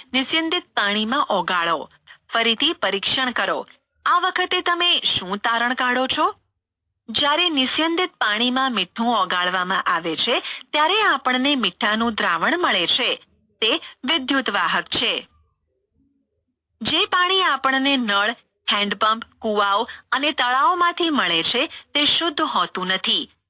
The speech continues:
તેમાં અનેક ક્ષારો ઓગળેલા હોય છે. ખનિજ ક્ષારોની થોડી માત્રા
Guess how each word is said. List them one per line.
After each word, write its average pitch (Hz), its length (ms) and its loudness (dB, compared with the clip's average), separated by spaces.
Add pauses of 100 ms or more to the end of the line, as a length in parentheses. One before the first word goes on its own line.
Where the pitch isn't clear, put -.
તેમાં 214 300 0
અનેક 214 520 -2
ક્ષારો 208 600 0
ઓગળેલા 233 500 2
હોય 170 280 0
છે. 254 360 0 (640)
ખનિજ 320 380 0
ક્ષારોની 240 720 0
થોડી 277 360 0
માત્રા 202 500 0